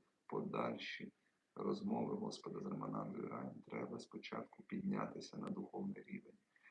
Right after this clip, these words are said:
Дальші бесіди між, е, Шрілою Раманандою Раєм та Господом ми виклали в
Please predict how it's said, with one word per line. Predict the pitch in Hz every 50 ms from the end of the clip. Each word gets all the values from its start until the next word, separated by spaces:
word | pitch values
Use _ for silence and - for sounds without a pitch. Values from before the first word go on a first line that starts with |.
| - _ _ -
Дальші | - 98 104 117 117 117 - - - 104
бесіди | 98 95 101 - - - - - - - - - - - _ _ _ _ _ _ _ -
між, | - 101 - - - - - - _ _ -
е, | - - - - - - - - _ _ _ _ _ _ _ _ _ _ _ _ _ _ _ _ _ - - -
Шрілою | - - - 107 104 98 101 98
Раманандою | - - - 53 53 53 53 104 104 - - 55
Раєм | 57 60 60 - - -
та | -
Господом | 101 101 113 113 - - - - - - - - -
ми | 101 98 98 - - - -
виклали | - 190 202 220 - - - - - - - - - -
в | 202